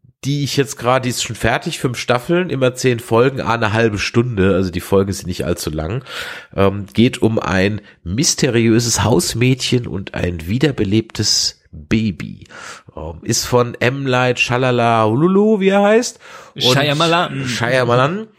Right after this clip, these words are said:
Speaker 1: Ähm, zumindest ist er da, sag ich mal, Executive Producer und es ist wohl seine Idee. Ähm, es sind aber immer verschiedene Regisseure, die da Regie führen und die Serie ist ganz kurzweilig.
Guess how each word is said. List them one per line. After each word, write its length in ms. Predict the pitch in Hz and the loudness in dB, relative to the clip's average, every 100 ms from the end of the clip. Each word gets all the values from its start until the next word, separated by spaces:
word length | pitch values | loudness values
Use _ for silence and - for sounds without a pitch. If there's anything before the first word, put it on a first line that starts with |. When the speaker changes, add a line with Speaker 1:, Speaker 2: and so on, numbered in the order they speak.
| _ - - - | _ -20 -20 -4
Speaker 1:
Ähm, 340 | 113 120 117 107 | 2 4 2 0
zumindest 360 | 107 120 117 | 0 2 2
ist 80 | 110 | 2
er 80 | 107 | 2
da, 200 | 104 98 | 2 2
sag 120 | 90 | 0
ich 60 | 87 | 0
mal, 140 | 90 | 0
Executive 800 | - - - 104 - 104 - 113 | 0 0 0 0 0 -2 -2 -2
Producer 800 | - 113 95 101 120 139 139 107 | 0 0 2 0 0 2 2 2
und 100 | 87 | 0
es 100 | 82 | -4
ist 140 | 87 | -6
wohl 180 | 101 87 | -4 -4
seine 340 | 87 92 92 95 | -4 -6 -8 -8
Idee. 720 | 90 82 90 101 117 131 127 - - - | -10 -6 0 4 4 4 0 -16 -16 -2
Ähm, 720 | 98 101 101 101 101 95 69 | 2 2 2 -2 -8 -10 -10
es 120 | 110 | -4
sind 120 | 127 123 | 0 2
aber 160 | 110 | 2
immer 180 | 101 113 | 2 2
verschiedene 600 | 104 - 113 110 104 101 - - - | 0 -4 -4 0 0 0 -4 -12 -2
Regisseure, 680 | 98 95 - 110 113 123 117 | 0 0 0 2 2 2 0
die 140 | 113 | 2
da 180 | 110 107 | 2 2
Regie 280 | 104 98 110 | 2 -2 -6
führen 260 | - 107 | -4 -4
und 180 | 98 - | -6 -10
die 240 | 101 98 - - _ | -8 -8 -8 -20 _
Serie 500 | - 127 156 165 151 | 2 2 4 4 4
ist 480 | 127 160 - - _ _ _ _ _ _ | 2 -2 -8 -14 _ _ _ _ _ _
ganz 280 | - 143 - | -4 -4 -4
kurzweilig. 1000 | - 123 127 127 - 85 80 82 87 - | 2 4 4 2 -2 -4 -4 -8 -10 -12